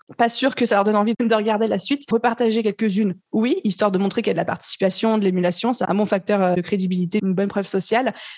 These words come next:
Peut-être repartager les stories qui sont accompagnées de mots rigolos de la part de vos audiences ou vraiment quelque chose où ça apporte une valeur ajoutée, ça va distraire les spectateurs de la story, mais pas juste repartager pour repartager.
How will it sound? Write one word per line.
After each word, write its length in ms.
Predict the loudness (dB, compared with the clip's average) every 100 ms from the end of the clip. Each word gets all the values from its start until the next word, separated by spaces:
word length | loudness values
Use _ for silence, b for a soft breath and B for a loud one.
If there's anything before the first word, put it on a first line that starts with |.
| B -2
Peut-être 300 | 2 2 2
repartager 640 | 0 4 4 4 4 4
les 140 | 2 -2
stories 260 | 0 0
qui 100 | 0
sont 80 | -4
accompagnées 380 | -2 0 2 4
de 100 | 4
mots 200 | 4 2
rigolos 440 | 2 2 4 4
de 60 | 2
la 120 | 0
part 180 | -2 -2
de 100 | 0
vos 100 | 0
audiences 500 | 0 0 0 -2 -2
ou 80 | -2
vraiment 220 | 0 0
quelque 220 | 0 -2
chose 260 | 0 0 0
où 100 | -2 B B
ça 140 | -2
apporte 300 | 0 2 2
une 80 | 2
valeur 200 | 4 2
ajoutée, 280 | 2 2 0
ça 120 | 0
va 120 | 0
distraire 520 | 0 -2 -2 -2 -2 -2
les 460 | -2 0 2 2 0
spectateurs 460 | -2 -2 -2 0 0
de 60 |
la 120 | 0
story, 400 | -2 -2 0 -2 -2
mais 140 | 0 2
pas 140 | 2
juste 180 | 2 -2
repartager 420 | -2 -2 0 0
pour 160 | 0 -2
repartager. 460 | -2 -6 -6 -8